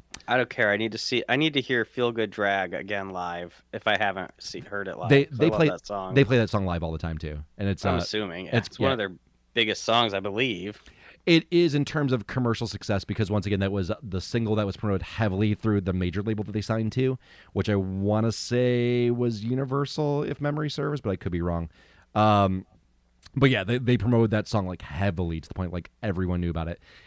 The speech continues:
Speaker 2: Uh, funny story about that too. Uh, just as a quick aside, uh, <laughs> when I was working in, uh, s-, I did a,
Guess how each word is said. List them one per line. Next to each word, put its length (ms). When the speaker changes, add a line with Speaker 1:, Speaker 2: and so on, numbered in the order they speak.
Speaker 2:
Uh, 240
funny 260
story 280
about 180
that 160
too. 340
Uh, 460
just 140
as 120
a 80
quick 200
aside, 420
uh, 160
<laughs> 400
when 160
I 100
was 180
working 400
in, 400
uh, 360
s-, 140
I 100
did 140
a, 240